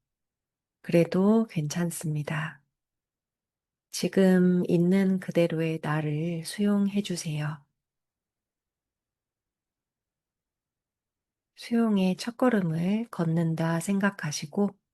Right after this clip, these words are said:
그렇게 나를 보듬어 주세요. 눈물이 흐르신다면, 어... 부드러운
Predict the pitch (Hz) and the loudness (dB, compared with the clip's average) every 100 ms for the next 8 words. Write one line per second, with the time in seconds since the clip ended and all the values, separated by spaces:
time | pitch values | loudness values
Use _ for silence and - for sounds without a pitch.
0 | _ _ _ _ _ _ _ - - 175 | _ _ _ _ _ _ _ -14 -6 -6
1 | - 165 170 170 180 185 214 233 _ _ | -4 -2 0 2 2 2 0 -2 _ _
2 | _ _ _ _ - 185 185 180 170 165 | _ _ _ _ -2 0 2 2 2 -2
3 | - 151 147 147 143 - _ _ _ _ | -4 -6 -4 -2 -4 -10 _ _ _ _
4 | _ _ _ _ _ _ _ _ _ - | _ _ _ _ _ _ _ _ _ -20
5 | - _ _ _ _ - 180 175 180 175 | -20 _ _ _ _ -4 0 2 2 2
6 | 190 196 190 180 170 170 160 165 170 175 | 2 2 0 -2 0 0 0 0 -2 -4
7 | 175 - _ _ _ _ _ _ _ _ | -8 -12 _ _ _ _ _ _ _ _
8 | _ _ _ _ _ _ _ _ 214 165 | _ _ _ _ _ _ _ _ -10 -8
9 | 165 160 147 147 - - _ _ _ _ | -6 -8 -8 -10 -12 -18 _ _ _ _
10 | _ _ _ _ _ _ _ _ _ _ | _ _ _ _ _ _ _ _ _ _
11 | _ _ _ _ _ _ _ _ _ _ | _ _ _ _ _ _ _ _ _ _
12 | _ _ _ _ _ _ _ _ _ _ | _ _ _ _ _ _ _ _ _ _
13 | _ _ _ _ _ _ _ _ _ _ | _ _ _ _ _ _ _ _ _ _
14 | _ - 214 220 196 180 180 180 170 | _ -4 2 4 4 4 2 0 -2